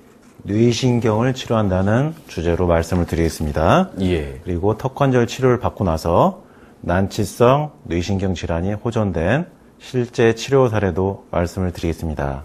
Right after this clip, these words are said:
Speaker 2: 예. 항상 이제 실제 또 치료 사례, 그리고 뭐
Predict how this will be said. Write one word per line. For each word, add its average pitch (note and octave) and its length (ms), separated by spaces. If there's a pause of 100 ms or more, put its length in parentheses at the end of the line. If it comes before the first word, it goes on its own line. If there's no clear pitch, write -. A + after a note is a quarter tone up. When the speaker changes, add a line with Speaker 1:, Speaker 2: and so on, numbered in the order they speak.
Speaker 2:
예. C#2+ 260 (460)
항상 F#3 240
이제 C#3+ 160
실제 G3+ 500
또 C3+ 100
치료 F3+ 280
사례, D3 560
그리고 A2+ 280
뭐 F2 160